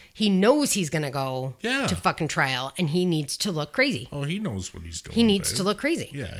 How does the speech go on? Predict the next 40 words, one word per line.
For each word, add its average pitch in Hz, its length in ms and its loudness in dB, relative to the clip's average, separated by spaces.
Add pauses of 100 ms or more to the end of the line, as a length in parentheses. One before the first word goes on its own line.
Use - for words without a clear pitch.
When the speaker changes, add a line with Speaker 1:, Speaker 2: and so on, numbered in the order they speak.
Speaker 2:
he 135 80 -8
knows 110 340 -8
what 80 100 -14
he's - 200 -14
doing. 104 480 -10
Speaker 1:
So 214 480 4
two 294 160 2
weeks 285 220 2
after 226 240 2
that 196 260 6
incident, 190 560 0 (100)
uh, 165 180 0
he - 360 -2
ended 165 240 2
up 147 140 -4
calling 160 300 0
the 156 80 -2
police 156 360 -6
this 156 220 -8
time 156 280 0
after 160 280 -4
fighting 151 460 0
with 151 220 -2
Wendy's 143 460 -4 (100)
new 147 200 -2
boyfriend. 131 500 -10 (960)
Police 190 260 0
put 208 200 -2
in 185 60 -4
their 175 100 2
report 170 460 0
that 165 120 -2
Dunst 160 320 0
was 156 160 -4
hard 151 220 -2
to 151 40 -4
follow 208 380 4
and 180 160 -2
his 165 140 2
story 160 580 0